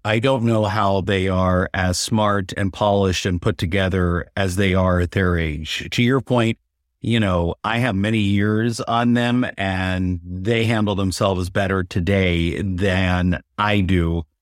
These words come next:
you know, many years their senior. There are so many, I'm sort of reluctant to mention one student because I would forget about others,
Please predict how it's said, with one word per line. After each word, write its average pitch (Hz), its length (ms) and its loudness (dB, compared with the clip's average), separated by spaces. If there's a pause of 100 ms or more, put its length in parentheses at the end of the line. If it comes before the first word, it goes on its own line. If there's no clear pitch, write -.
you 101 200 -2
know, 82 360 -2
many 107 320 2
years 95 440 2
their 90 120 2
senior. 82 560 -2 (500)
There 160 220 2
are 135 140 2
so 156 240 0
many, 131 340 2
I'm 110 180 0
sort 131 260 0
of 120 40 2
reluctant 113 460 0
to 120 80 -2
mention 107 340 0
one 101 200 2
student 117 440 0
because 98 260 -2
I 98 160 0
would 92 540 -2
forget 98 320 0
about 90 380 0
others, 98 480 2